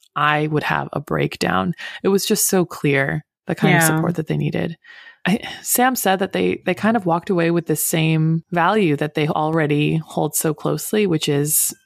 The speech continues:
Speaker 1: it's not their birth as the doula.
Speaker 2: Yeah.
Speaker 1: Like, they really had empowered this client to know, to fully understand what her options were.
Speaker 2: Yeah.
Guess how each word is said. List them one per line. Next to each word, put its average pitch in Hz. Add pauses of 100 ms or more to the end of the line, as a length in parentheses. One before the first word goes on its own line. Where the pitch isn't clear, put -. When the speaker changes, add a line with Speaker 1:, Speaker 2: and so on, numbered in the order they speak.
(280)
Speaker 1:
it's 147
not 160
their 160
birth 185 (140)
as 165
the 175
doula. 170
Speaker 2:
Yeah. 165 (160)
Speaker 1:
Like, 165 (280)
they 180
really 180
had 170
empowered 151
this 156
client 147
to -
know, 147
to -
fully 214
understand 156
what 147
her 151
options 165
were. -
Speaker 2:
Yeah. 151